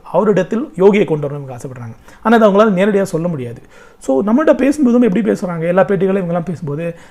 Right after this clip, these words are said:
தான் மிகவும் சமூக நீதிக்காகவும் சமத்துவத்திற்காகவும் பேசுவதை போல ஒரு பாவனை செய்து கொண்டு,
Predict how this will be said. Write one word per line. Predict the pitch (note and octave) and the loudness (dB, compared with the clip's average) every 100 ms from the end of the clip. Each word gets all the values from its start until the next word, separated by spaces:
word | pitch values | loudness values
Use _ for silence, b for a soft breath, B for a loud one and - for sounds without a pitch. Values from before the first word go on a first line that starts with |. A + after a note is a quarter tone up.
| B | B
தான் | G3+ | 0
மிகவும் | F#3+ F#3 G#3+ F#3 | 2 4 2 2
சமூக | F3 F#3+ | 0 0
நீதிக்காகவும் | F#3 E3+ D#3 D3+ D#3+ E3+ | 0 0 0 -2 -2 -4
சமத்துவத்திற்காகவும் | F#3 F#3 G3 D#3+ E3+ E3 E3 | -4 -2 -2 -2 -2 0 -2
பேசுவதை | D#3+ E3 D#3 | -4 -4 -4
போல | D3 G#3 B3+ | -4 -4 -2
ஒரு | F3 | -2
பாவனை | C#3+ F3 A3 G#3 | 0 2 2 0
செய்து | D#3+ C#3+ C3 | -4 -8 -8
கொண்டு, | C3+ B2 D#3 D3+ | -10 -8 -8 -10